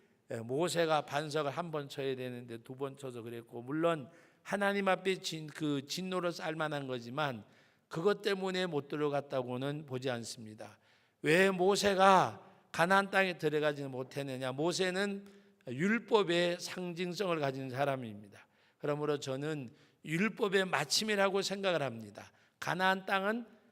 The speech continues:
하나님의 천국, 하나님의 나라, 복음의 시작을 가리키는 거예요. 그러므로 모세는 율법의 마침으로, 예수님은 율법의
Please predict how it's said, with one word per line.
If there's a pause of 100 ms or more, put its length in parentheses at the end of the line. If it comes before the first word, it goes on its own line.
하나님의
천국,
하나님의
나라, (320)
복음의
시작을
가리키는
거예요. (360)
그러므로 (220)
모세는 (300)
율법의
마침으로, (340)
예수님은
율법의